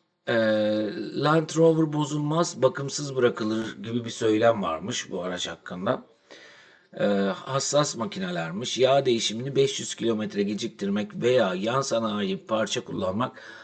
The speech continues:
Land Rover'da diğer markalara, örneğin senin baktığın Volkswagen ve Peugeot'a göre çok daha ağır sonuçlar doğurur diyor. İkinci el riski varmış. İki milyon, iki nokta üç milyon bütçenle alacağın eski bir Range Rover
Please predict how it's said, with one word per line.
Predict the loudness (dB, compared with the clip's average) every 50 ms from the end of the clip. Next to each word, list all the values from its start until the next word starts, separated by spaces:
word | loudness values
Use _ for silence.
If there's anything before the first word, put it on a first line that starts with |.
| -20 -10 -4
Land | 0 2 2 2 2 0 -2 -2
Rover'da | 0 2 2 2 2 2 2 0 0 0 2
diğer | 4 6 6 6
markalara, | 6 4 2 0 0 -2 -4 -6 -6 -4 -2 -2 -4 -4 -6 -14 -20 -20 -20 -20 -20 -20 -20 -14 _
örneğin | 4 4 6 6 2 0 0
senin | -2 0 0 0 2 2 0
baktığın | 0 0 -2 -4 -6 -6 -4 -4 -4 -6 -8
Volkswagen | -8 -4 -2 -2 -2 2 4 6 6 6 6 4 0 0 0
ve | -2 0
Peugeot'a | 0 0 0 2 2 0 0 0 -2
göre | -4 -2 0 0 -2 -2 -4 -10 -20 -20 -20 -14
çok | -4 -2 0 0 0 0
daha | 0 0 2
ağır | 2 4 4 2 2
sonuçlar | 0 -2 -6 -6 -6 -6 -6 -6 -6 -4 -4
doğurur | -4 -4 -4 -4 -4 -6 -8 -8 -4
diyor. | 0 0 0 0 -2 -10 _ _ _ -20 -20 -18 -18 -20 -20 -20 _ -12
İkinci | -10 -8 -8 -6 -4 2 2 4
el | 4 6 4 4
riski | 2 0 -2 0 2 6
varmış. | 6 6 6 6 2 -2 -2 -4 -6 -6 -8 -12 -18 -20 -20 -20 -20 -20 _
İki | -8 -8 -2 -2 -2
milyon, | 0 0 2 2 2 2 2 -2 -6 _
iki | -8 -6 -2 -2
nokta | -2 -2 0 0
üç | 0 0 -2 -4
milyon | -4 -2 -2 -2 -2 -2
bütçenle | -2 0 0 2 2 2 4
alacağın | 2 2 2 2 0 0 0
eski | 0 -2 -2 -4 -4 -2
bir | 0 2 2 2 0 -4 -12 _ _
Range | -4 -2 -2 -2 -2 -2 -2 0
Rover | 2 4 4 4 2 0 0